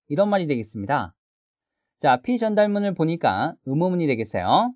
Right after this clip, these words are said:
자, 이 문장을 간접화법으로 바꿔보죠.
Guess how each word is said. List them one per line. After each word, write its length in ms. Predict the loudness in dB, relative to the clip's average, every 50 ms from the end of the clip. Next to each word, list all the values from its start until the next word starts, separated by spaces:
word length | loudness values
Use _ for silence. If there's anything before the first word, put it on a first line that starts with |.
| _ _ _ _ _ _ _ _ _ _ _ _ _ _
자, 140 | 2 2 4
이 80 | 4
문장을 560 | 2 0 2 2 2 2 4 2 0 0 -2 -6
간접화법으로 800 | -12 -8 -6 -4 -4 -2 -2 -2 -4 -2 -2 -2 0 0 -2 -2
바꿔보죠. 680 | -4 -6 -6 -4 -4 -4 -2 0 0 2 0 0 -2